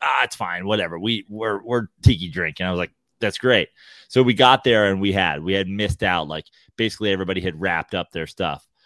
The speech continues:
But when you go to a Jimmy Buffett show, even during the concert, like, during the day before the concert, the tour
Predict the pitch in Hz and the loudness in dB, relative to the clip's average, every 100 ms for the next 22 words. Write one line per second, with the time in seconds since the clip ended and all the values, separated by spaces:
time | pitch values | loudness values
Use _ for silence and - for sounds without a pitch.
0 | _ _ 131 143 143 113 147 151 135 107 | _ _ 2 4 0 0 2 4 2 0
1 | 110 113 104 101 104 110 90 - 85 78 | -2 -4 -4 -2 -2 -4 -6 -4 -4 -4
2 | - 117 127 135 107 - 120 113 117 110 | -10 -8 -6 -6 -8 -6 0 2 2 0
3 | 95 85 - 90 92 - 65 - _ _ | -6 -10 -8 -6 -8 -10 -14 -16 _ _
4 | _ _ _ _ 101 - 120 131 147 139 | _ _ _ _ -6 -2 -2 0 -2 -4
5 | 85 101 95 95 113 127 - - 104 - | -2 -2 0 0 -2 -4 -10 -8 -6 -2
6 | 107 98 - 92 92 117 117 - _ _ | -2 -2 -4 -6 -2 -2 -4 -6 _ _
7 | _ 85 80 85 92 95 92 90 87 - | _ -20 -20 _ -2 0 0 -2 -4 -8
8 | _ _ _ _ _ _ _ _ _ _ | _ _ _ _ _ _ _ _ _ _
9 | _ _ _ - 123 131 120 95 90 | _ _ _ 0 4 6 6 4 0